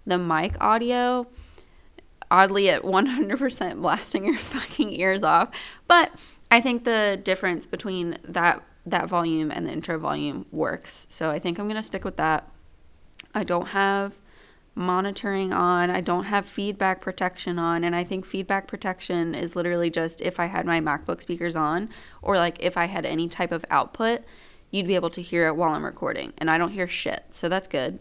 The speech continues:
Wait, I don't hear. Yeah, okay, I just stuck my headphone in, just wanting to make sure it wasn't connected. Anyways, yeah, I don't hear shit, so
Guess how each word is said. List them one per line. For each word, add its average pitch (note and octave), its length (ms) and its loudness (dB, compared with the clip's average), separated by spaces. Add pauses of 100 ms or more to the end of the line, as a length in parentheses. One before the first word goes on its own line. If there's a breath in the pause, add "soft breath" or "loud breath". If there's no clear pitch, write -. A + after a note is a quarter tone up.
Wait, - 260 -2 (800)
I F3+ 80 0
don't E3+ 160 2
hear. F#3 400 -6 (340)
Yeah, F3+ 260 0
okay, F#3 260 -4
I A2 100 -2
just - 160 -6
stuck - 180 -4
my - 100 -8
headphone - 320 -8
in, A3+ 180 -8 (100)
just - 260 -12
wanting - 180 -10
to - 100 -16
make - 120 -12
sure - 140 -8
it - 80 -8
wasn't - 240 -8
connected. D4 500 4 (420 loud breath)
Anyways, A3+ 280 2
yeah, G3+ 120 6
I G#3 60 6
don't A3+ 160 4
hear B3 140 -2
shit, - 340 -2
so F3+ 400 2